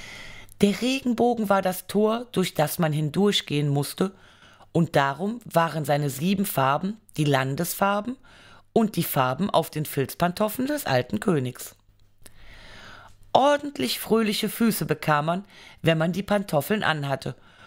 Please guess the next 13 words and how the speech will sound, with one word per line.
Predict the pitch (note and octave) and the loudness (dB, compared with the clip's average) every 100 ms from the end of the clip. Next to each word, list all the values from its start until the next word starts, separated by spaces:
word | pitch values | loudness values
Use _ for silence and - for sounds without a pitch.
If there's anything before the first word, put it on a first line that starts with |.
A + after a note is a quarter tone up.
| - - | -10 2
und | A3 | 4
der | G3+ - | 4 4
alte | D#3+ E3 | 0 -2
König | - F3+ F3 F3 D3+ | 0 2 2 -2 2
war | D#3 | 2
auch | C#3+ - | 2 -2
immer | D#3+ D3 | -2 0
sehr | C3+ C#3 | 0 -2
fröhlich, | - - D3 C#3+ F3 - - | -2 0 0 0 -4 -10 -8
wenn | - C#3+ | 0 2
er | C3+ | 2
sie | D#3 A3+ | 0 2
anzog. | F3 D3 - C#3 C3 | 0 -2 -6 -6 -8